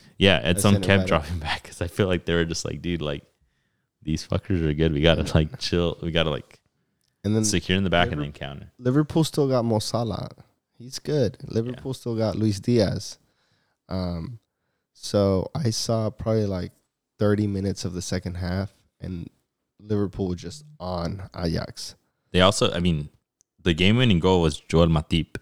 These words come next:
Speaker 2: Yeah.
Speaker 1: on that header. And that dude's, like, freaking, that dude's, like,
Speaker 2: Off a corner?
Speaker 1: Yeah.
Speaker 2: Damn, Liverpool got hella corners then.
Speaker 1: That dude's six five.
Speaker 2: Matip is six five?
Speaker 1: Yeah, what are you
Speaker 2: What
Speaker 1: gonna do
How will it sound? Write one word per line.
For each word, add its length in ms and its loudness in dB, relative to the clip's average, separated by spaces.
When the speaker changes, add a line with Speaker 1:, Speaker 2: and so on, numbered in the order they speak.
Speaker 2:
Yeah. 380 -6
Speaker 1:
on 100 0
that 160 -2
header. 420 -2
And 100 -8
that 140 6
dude's, 260 2
like, 160 -4
freaking, 800 -2
that 220 -2
dude's, 180 -6
like, 180 -2
Speaker 2:
Off 220 -10
a 60 -8
corner? 500 2
Speaker 1:
Yeah. 400 -4
Speaker 2:
Damn, 440 -2
Liverpool 420 -4
got 380 -4
hella 340 -4
corners 500 -4
then. 400 -6
Speaker 1:
That 120 0
dude's 240 -2
six 440 2
five. 480 -2
Speaker 2:
Matip 540 0
is 140 0
six 240 -4
five? 440 -4
Speaker 1:
Yeah, 280 2
what 220 4
are 20 6
you 0 -
Speaker 2:
What 60 6
Speaker 1:
gonna 180 6
do 140 4